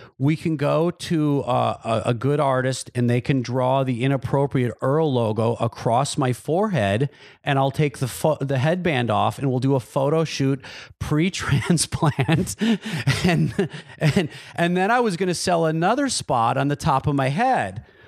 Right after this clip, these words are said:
which was, you know, thinning very badly, which is, you could, now you can feel, I got a little stubble coming in there. Feel that, Earl? It's a little.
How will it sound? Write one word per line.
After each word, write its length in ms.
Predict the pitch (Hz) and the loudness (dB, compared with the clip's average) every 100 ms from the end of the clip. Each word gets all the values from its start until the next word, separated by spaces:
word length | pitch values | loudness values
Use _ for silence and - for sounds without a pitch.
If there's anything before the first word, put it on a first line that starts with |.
| - | -4
which 280 | 160 160 - | -2 -2 -2
was, 440 | 165 147 131 - _ | 0 0 0 -6 _
you 160 | 160 160 | -2 0
know, 220 | 127 127 | 0 -2
thinning 920 | - - - 190 214 135 123 151 185 _ _ _ _ _ _ _ | -6 -10 -2 0 0 0 0 -2 -4 _ _ _ _ _ _ _
very 420 | 123 131 175 175 143 | -8 -2 0 0 0
badly, 680 | 143 160 180 110 101 139 - _ _ _ _ _ _ _ - | 0 0 0 0 0 -2 -4 _ _ _ _ _ _ _ -4
which 240 | 160 - | -2 -2
is, 140 | 147 | -2
you 80 | 156 | -4
could, 120 | 156 143 | -4 -2
now 100 | 190 | 0
you 100 | 233 | 0
can 160 | 165 | -4
feel, 300 | 131 180 151 | -2 -2 0
I 80 | 123 | 0
got 140 | 143 | 0
a 40 | 139 | -2
little 160 | 135 123 | -4 -6
stubble 360 | - 151 151 | -4 -4 -2
coming 240 | 131 107 98 | -4 -6 -6
in 80 | |
there. 100 | 92 | -10
Feel 220 | 95 190 123 | -8 -6 -4
that, 120 | 90 | -6
Earl? 300 | 85 107 156 | -6 -6 -6
It's 160 | 147 | -6
a 40 | 135 | -6
little. 280 | 117 104 | -6 -6